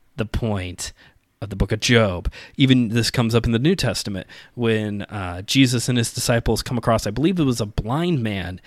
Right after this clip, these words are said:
and the disciples say, "Jesus, who sinned, this man or his parents?" And Jesus says, "Neither." Like,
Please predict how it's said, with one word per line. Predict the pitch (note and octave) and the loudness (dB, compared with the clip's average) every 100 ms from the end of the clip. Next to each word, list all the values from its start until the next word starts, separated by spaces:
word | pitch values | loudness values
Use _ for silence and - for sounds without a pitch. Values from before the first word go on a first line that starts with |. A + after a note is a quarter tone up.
| - - | -20 -10
and | - A2+ | -4 -2
the | |
disciples | A2 - D3+ C#3+ C3 A#2+ | -2 2 2 4 2 0
say, | B2 A2+ | 2 2
"Jesus, | A2+ C3+ B2+ A#2 G#2+ - | 2 0 2 2 0 2
who | C#3 A2+ | 2 2
sinned, | - A#2+ F#2 G#2 | 0 -2 -4 -6
this | G#2 A#2 | -6 -2
man | A2+ A2+ G2+ | -2 -2 -2
or | |
his | G2 - | -6 2
parents?" | - E3 B2 A2 - | 4 4 2 0 -2
And | A2 | -2
Jesus | A#2 G#2+ G#2 | -2 -2 -4
says, | - G2+ F#2+ - | -4 -4 -6 -6
"Neither." | B2 F3 C#3 F#2 - - - - - A2 | 0 2 2 0 -8 -16 -18 -18 -12 -6
Like, | A2+ - | -4 -6